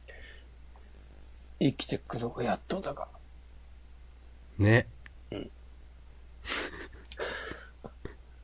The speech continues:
Speaker 1: 働けど、働けど。なんかYouTuberっ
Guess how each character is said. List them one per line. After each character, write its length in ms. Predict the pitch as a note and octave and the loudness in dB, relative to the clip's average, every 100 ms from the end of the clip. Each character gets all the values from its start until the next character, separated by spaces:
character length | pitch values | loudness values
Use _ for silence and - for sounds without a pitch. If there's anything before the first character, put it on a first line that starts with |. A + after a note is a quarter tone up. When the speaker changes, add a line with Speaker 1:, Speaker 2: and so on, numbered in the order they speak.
| - - - | -14 -12 -6
Speaker 1:
働 460 | - - D#3+ A2 | -4 -2 -4 -2
け 100 | C3+ | -6
ど、 140 | B2 - - | -6 -10 -10
働 340 | - - A2 - | -10 -6 -6 -6
け 80 | - | -12
ど。 40 | - - - - - - - - - - - - - - - - - | -14 -16 -16 -16 -14 -14 -14 -14 -14 -14 -14 -10 -8 -8 -12 -2 8
な 100 | G#3+ | 8
ん 60 | |
か 100 | B3+ | 10
YouTuber 1120 | C3+ D3 A#3 C#4+ - E4+ G#3+ G#2+ G2 F#2+ G2 | 12 12 12 12 12 12 12 12 12 12 10
っ 40 | G#2+ | 6